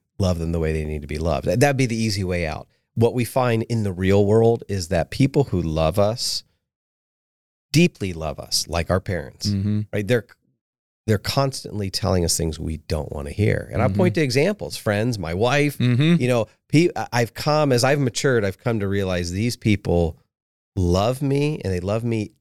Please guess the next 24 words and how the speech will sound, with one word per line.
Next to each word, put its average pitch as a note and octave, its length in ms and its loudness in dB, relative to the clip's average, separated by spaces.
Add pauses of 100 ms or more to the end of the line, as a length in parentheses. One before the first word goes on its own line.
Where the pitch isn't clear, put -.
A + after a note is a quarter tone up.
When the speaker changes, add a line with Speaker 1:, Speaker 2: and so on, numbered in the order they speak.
(180)
Speaker 1:
deeper A#2+ 300 2
than F#2 220 -4
anyone C#3 320 0
else. A#2+ 300 0
And F#2 100 -6
one G#2 140 -2
of C3 60 2
the B2+ 80 0
things, B2 380 -4
and F#2+ 160 2
one A2 140 2
of C3 60 0
the A#2 60 0
ways G#2+ 200 0
they F#2+ 140 -2
love F2 220 -4
me E2+ 200 -6
is D#2 140 -8
by D#2 220 0
speaking D#2+ 420 -4
the C#2+ 60 -4
truth - 420 0
to - 100 -6
me. - 280 -10